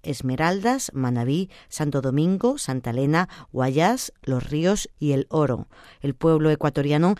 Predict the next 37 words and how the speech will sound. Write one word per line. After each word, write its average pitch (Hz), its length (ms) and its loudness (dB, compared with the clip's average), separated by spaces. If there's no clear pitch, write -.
está 160 460 -2
más 170 240 2
unido 165 300 2
que 143 100 0
nunca, 170 400 2
explica 156 480 -2
el 156 100 2
embajador 143 440 0
de 170 320 2
Ecuador 156 420 2
ante 156 220 0
la 123 140 -4
Santa 151 320 0
Sede, 160 400 0
Luis 139 340 -2
Latorre 131 500 -2
Tapia, 156 600 -2
quien 190 200 0
pide 165 200 2
oraciones 147 520 0
por 185 180 0
las 135 180 0
víctimas 147 520 -2
y - 80 -4
por 143 160 -2
el 131 120 -2
futuro 139 380 -4
del 123 160 -2
país. 135 480 -2
Es 151 160 -6
una 147 120 2
entrevista 170 640 -2
de 185 140 0
nuestro 135 280 -2
compañero 139 680 0
Alberto 131 480 -2
Goroni. 117 480 -4